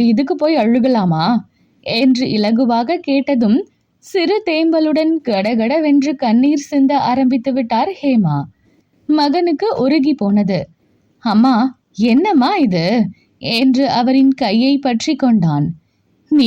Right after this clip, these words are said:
என்கிட்ட இப்படி பேசி எவ்வளவு நாள் ஆச்சு தெரியுமா?" "என் மகன் எனக்கு திரும்ப கிடைக்க மாட்டானோன்னு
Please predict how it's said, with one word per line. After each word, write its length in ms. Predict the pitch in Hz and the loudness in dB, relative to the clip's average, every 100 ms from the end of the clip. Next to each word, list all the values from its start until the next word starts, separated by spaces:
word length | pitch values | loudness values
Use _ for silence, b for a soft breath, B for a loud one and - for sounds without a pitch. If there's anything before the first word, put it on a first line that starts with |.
| 214 | 2
என்கிட்ட 420 | 202 226 233 202 247 | 2 0 0 -2 0
இப்படி 300 | 262 254 262 | 0 0 0
பேசி 380 | 233 208 233 285 | 0 -2 0 2
எவ்வளவு 440 | 262 208 240 294 285 | 2 2 2 2 2
நாள் 220 | 277 294 | 2 2
ஆச்சு 280 | 254 262 285 | 0 -2 -2
தெரியுமா?" 460 | 214 220 220 170 196 240 247 B B _ _ | 0 2 2 2 0 0 -4 B B _ _
"என் 220 | 262 196 202 | -2 0 0
மகன் 380 | 190 190 196 240 | 0 0 0 0
எனக்கு 320 | 208 247 240 | 0 0 0
திரும்ப 360 | 220 226 247 262 | -2 0 2 0
கிடைக்க 340 | 254 190 226 285 | 0 -4 -2 0
மாட்டானோன்னு 680 | 254 240 240 277 254 208 | 2 0 0 2 2 2